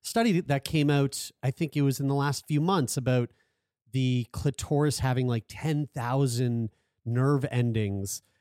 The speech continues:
um, which, like, we didn't know until only now, which, wh-, like,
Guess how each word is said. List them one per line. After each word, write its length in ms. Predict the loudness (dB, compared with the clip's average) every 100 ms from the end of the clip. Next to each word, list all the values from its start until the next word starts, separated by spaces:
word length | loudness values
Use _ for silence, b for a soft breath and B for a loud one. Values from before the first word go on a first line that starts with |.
| _ -2
um, 420 | 0 2 0 0
which, 260 | 0 0 0
like, 200 | 0 0
we 200 | 0 2
didn't 380 | 2 2 0
know 280 | 0 2 4
until 440 | 2 2 2 4 2
only 360 | 0 2 4 4
now, 320 | 4 4 4
which, 240 | 2 0
wh-, 180 | -6 -8
like, 200 | -10 -12